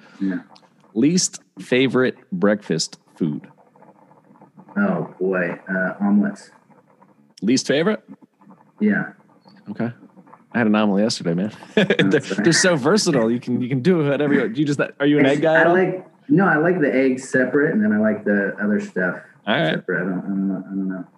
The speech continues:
Speaker 1: Yeah.
Speaker 2: What about, like, your mashed potatoes and, like, your corn? Do you, they gotta stay separate? Your food on your plate gotta stay separate?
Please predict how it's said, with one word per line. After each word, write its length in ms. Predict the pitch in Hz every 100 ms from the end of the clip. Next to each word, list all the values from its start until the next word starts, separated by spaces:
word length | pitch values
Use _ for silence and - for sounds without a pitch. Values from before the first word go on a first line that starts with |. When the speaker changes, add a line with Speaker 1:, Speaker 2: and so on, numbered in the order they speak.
| _
Speaker 1:
Yeah. 120 | 95 110
Speaker 2:
What 80 |
about, 320 | 135 131 123 117
like, 260 | 120 104
your 100 | 110
mashed 280 | 110 107 -
potatoes 480 | 107 113 110 104 101
and, 160 | 101 101
like, 220 | 98 95
your 140 | 92 90 _ _
corn? 360 | - 110 87 85
Do 180 | 85 82 -
you, 140 | 101
they 140 | 92 95
gotta 160 | 95
stay 200 | 95 107
separate? 320 | 98 110 104 107
Your 80 |
food 180 | 101 113
on 100 | 113
your 80 | 107
plate 180 | 113 107
gotta 140 | 104
stay 180 | 98 110
separate? 400 | 98 110 110 120